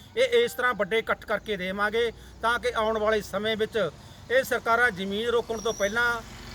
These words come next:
ਸੌ ਵਾਰ ਇਹ ਗੱਲ ਸੋਚਣਗੀਆਂ ਵੀ ਜਿਉਂਦ ਪਿੰਡ ਦੇ ਵਿੱਚ ਗਏ ਤੇ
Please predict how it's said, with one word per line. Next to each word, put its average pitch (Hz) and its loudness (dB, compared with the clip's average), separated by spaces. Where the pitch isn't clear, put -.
ਸੌ 214 4
ਵਾਰ 269 4
ਇਹ 269 4
ਗੱਲ 254 0
ਸੋਚਣਗੀਆਂ 240 0
ਵੀ 269 -2
ਜਿਉਂਦ 240 0
ਪਿੰਡ 262 0
ਦੇ 262 6
ਵਿੱਚ 254 -4
ਗਏ 208 4
ਤੇ 220 0